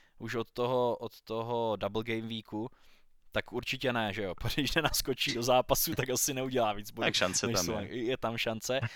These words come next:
Speaker 1: ale ani, eh, kdyby, kdyby to měl být poločas pro Kevina De Bruyneho a celý zápas pro Solankeho, tak budu víc, víc věřit Solankimu. Protože pořád je tam ta šance,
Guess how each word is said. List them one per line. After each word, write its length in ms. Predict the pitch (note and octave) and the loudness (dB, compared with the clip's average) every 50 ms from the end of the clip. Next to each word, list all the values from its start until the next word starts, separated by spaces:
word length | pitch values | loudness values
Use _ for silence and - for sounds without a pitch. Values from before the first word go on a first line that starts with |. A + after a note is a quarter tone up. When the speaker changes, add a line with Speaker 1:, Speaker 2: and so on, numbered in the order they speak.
| - - - | -8 -2 4
Speaker 1:
ale 280 | - B2+ C#3 C#3+ - | 6 8 10 10 8
ani, 300 | - D3 D#3 E3+ D#3 - - - - - - | 8 4 4 4 2 2 0 -6 -14 -8 -2
eh, 140 | C#3+ D3 C#3+ | -2 -2 0
kdyby, 280 | C#3+ C#3 D#3 F3 A3+ - - | 0 -2 -2 0 -2 -2 0
kdyby 180 | E3 F3+ A3 | 0 0 0
to 80 | G#3+ A#3 | 0 0
měl 120 | A#3+ B3 | -2 0
být 120 | A#3+ G#3+ - | -2 -4 -2
poločas 600 | - E3+ F#3+ A#3 A#3+ - - A#2 G2+ - - - - - - | 2 4 4 4 4 6 4 4 4 4 0 -4 -6 -14 -12
pro 140 | - A#2 - | -10 -8 -6
Kevina 340 | - A#2 A#2+ C3 D3 D3 | -4 -4 -2 0 0 2
De 100 | D3 D3 | 2 2
Bruyneho 640 | C#3 B2+ B2 B2 B2 C3+ C3 B2+ C3+ C#3+ C#3+ D3+ C#3 C3 | 2 2 0 0 0 0 0 2 2 4 4 4 2 2
a 60 | C3+ | -2
celý 260 | - - C3 C3 C#3+ | -2 -2 -2 -2 0
zápas 380 | C#3 C#3+ C3 C3 - A#2 - - | 0 0 0 0 0 -2 -4 -4
pro 180 | - D3 C3 | -6 -8 -6
Solankeho, 680 | - - A#2+ A#2 B2+ B2+ B2+ - - B2 B2+ C3+ C3 B2+ | -4 -4 -2 -2 -4 -4 -4 -8 -8 -4 -2 0 0 0
tak 180 | - C3 B2+ | 0 -4 -6
budu 200 | B2+ C3 B2+ C3 | -6 -6 -8 -6
víc, 220 | A#2+ A#2 A#2+ - G#2+ - | -6 -6 -10 -10 -12 -10
víc 200 | A#2+ A#2+ B2 B2+ | -10 -10 -6 -6
věřit 240 | B2 A#2+ C3 B2 | -6 -6 -6 -8
Solankimu. 540 | - - A#2 A2 G#2+ G#2+ G2+ - - E2+ C#2+ - - - - - - - | -6 -4 -4 -2 -4 -4 -8 -10 -12 -14 -14 -16 -20 -20 -20 -20 -18 -12
Protože 240 | - G2 G2 A#2+ A#2 | -10 -6 -4 -4 -4
pořád 340 | - A2 A2 B2 A#2+ A#2+ B2 | -4 -4 0 2 2 2 2
je 60 | A#2 | 2
tam 200 | - B2 B2 B2 | 0 -2 -2 0
ta 140 | - A#2 A2+ | -2 -2 0
šance, 500 | - A#2 A2+ A2+ - - C3 B2+ B2+ | 0 -2 -4 -4 -2 0 2 2 2